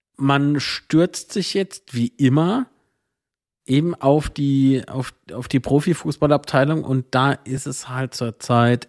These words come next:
echt schwierig. Warum auch immer. Der sportliche Erfolg ist nicht da, warum auch immer.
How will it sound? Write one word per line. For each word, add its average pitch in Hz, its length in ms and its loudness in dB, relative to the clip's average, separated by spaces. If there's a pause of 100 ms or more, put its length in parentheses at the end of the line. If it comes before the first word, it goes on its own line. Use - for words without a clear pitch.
echt 110 360 -8 (220)
schwierig. 104 680 2 (500)
Warum 120 360 2
auch 113 220 -4
immer. 101 380 -2 (440)
Der 127 140 4
sportliche 143 520 2
Erfolg 143 420 0
ist - 180 -6
nicht - 220 -4
da, 123 260 4
warum 120 320 2
auch 120 200 0
immer. 117 340 0